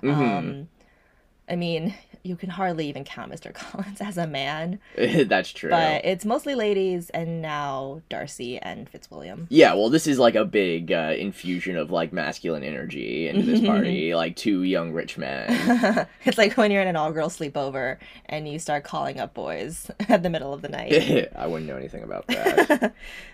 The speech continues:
Speaker 1: Uh, it was some days, however, before they received any invitation thither to Rosings.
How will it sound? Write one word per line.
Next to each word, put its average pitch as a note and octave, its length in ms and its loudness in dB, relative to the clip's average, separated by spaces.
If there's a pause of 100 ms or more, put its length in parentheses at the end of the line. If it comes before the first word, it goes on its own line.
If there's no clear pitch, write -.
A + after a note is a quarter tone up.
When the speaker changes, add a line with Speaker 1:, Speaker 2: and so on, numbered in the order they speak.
(160)
Speaker 1:
Uh, G2 500 6 (100)
it C3+ 60 8
was D3+ 140 6
some G#3 320 2
days, G2+ 520 6
however, D#2+ 720 0 (100)
before A2 300 0
they A2 160 4
received F2 600 -2
any A2 380 0
invitation F#2+ 720 -4
thither A#1+ 480 -2 (220)
to - 80 -6
Rosings. A#1+ 720 -6